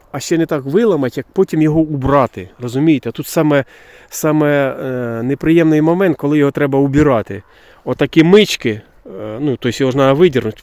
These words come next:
скосить то є, роторна коса є, вона покосе, потім його треба кудись вигребти, згребти, винести чи вивезти, попалить, тому що, бачите, яка щас історія. Палить не можна, там, те не можна, нічого не можна,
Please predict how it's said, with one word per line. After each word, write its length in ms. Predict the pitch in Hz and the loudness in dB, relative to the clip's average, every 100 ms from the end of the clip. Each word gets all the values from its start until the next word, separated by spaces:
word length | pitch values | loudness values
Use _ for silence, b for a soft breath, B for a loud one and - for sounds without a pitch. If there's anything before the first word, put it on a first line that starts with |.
| - | -16
скосить 400 | - 208 - 214 | -6 -4 -4 0
то 80 | 190 | 2
є, 220 | 170 135 - | 4 2 0
роторна 500 | 127 156 151 139 135 | -2 -2 -2 -2 -4
коса 400 | - 117 - 190 | -4 -8 -4 -2
є, 220 | 165 139 123 123 | 0 -2 -4 -4
вона 160 | 127 | -4
покосе, 640 | 113 127 190 185 - 127 B B B B - | -4 -2 2 2 0 -6 B B B B -6
потім 280 | 151 156 139 | -2 -2 0
його 240 | 143 151 | 2 2
треба 200 | 147 135 | 2 0
кудись 340 | 127 135 135 135 | -2 -2 -2 2
вигребти, 500 | 151 139 135 - 131 | 2 2 0 -2 -4
згребти, 640 | 123 139 127 - 202 190 B B B B B | 0 -2 -2 -2 -2 -2 B B B B B
винести 540 | 123 120 147 147 - 127 | -4 0 0 0 -2 -6
чи 160 | 135 | -2
вивезти, 400 | 139 143 127 135 | 2 2 0 -4
попалить, 640 | 123 131 139 151 202 - B B | -6 -4 0 2 0 -2 B B
тому 180 | - 120 | -6 -6
що, 200 | 113 117 | -6 -8
бачите, 400 | 117 143 113 110 | -4 -4 -4 -8
яка 200 | 107 110 | -8 -8
щас 260 | - 113 - | -10 -12 -14
історія. 480 | 113 - 107 101 101 B - | -12 -8 -8 -8 -14 B -8
Палить 280 | 135 196 220 | -2 -2 0
не 120 | 160 | 0
можна, 520 | 127 120 110 104 98 - b b b b b _ | 2 2 -2 -4 -12 -14 b b b b b _
там, 200 | 98 98 | -12 -8
те 200 | - 202 | 0 2
не 120 | 190 | 4
можна, 400 | 139 131 110 107 | 2 2 0 -4
нічого 260 | 151 151 143 | -4 -2 0
не 100 | 127 | 0
можна, 420 | 113 104 98 | -2 -6 -10